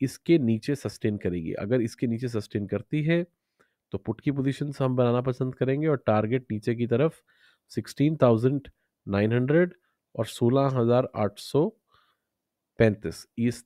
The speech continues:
दो लेवल्स तक मार्केट फिर ट्रैवल कर सकती है। So, उम्मीद करता हूँ आपको वीडियो पसंद आई होगी। अगर आई है तो लाइक का बटन ज़रूर प्रेस करिएगा। आपने अगर अभी तक चैनल को सब्सक्राइब नहीं किया तो प्लीज सब्सक्राइब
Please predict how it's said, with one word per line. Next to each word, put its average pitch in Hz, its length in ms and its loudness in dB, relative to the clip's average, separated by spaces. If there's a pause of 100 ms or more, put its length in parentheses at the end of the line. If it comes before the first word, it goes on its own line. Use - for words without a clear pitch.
दो 127 160 4
लेवल्स 123 360 0
तक 139 160 -2
मार्केट 110 380 -2
फिर - 240 -4 (640)
ट्रैवल 101 240 4
कर 98 180 0
सकती - 360 -8
है। 85 140 -6
So, - 640 -14
उम्मीद 123 240 4
करता 151 280 0
हूँ 160 140 2
आपको 123 220 0
वीडियो 110 220 2
पसंद 98 300 -2
आई 107 160 4
होगी। 135 300 2
अगर 117 160 2
आई 107 140 4
है 117 120 -2
तो 104 100 -6
लाइक 95 220 -2
का 101 80 0
बटन 92 240 -2
ज़रूर 104 140 -4
प्रेस 131 200 -2
करिएगा। 139 420 0 (460)
आपने 113 400 0
अगर 120 140 4
अभी 113 120 2
तक 113 160 -4
चैनल 101 160 2
को 101 80 -4
सब्सक्राइब 85 520 -4
नहीं 107 240 -2
किया 143 280 2
तो 117 160 -6
प्लीज 98 220 -4
सब्सक्राइब - 460 -4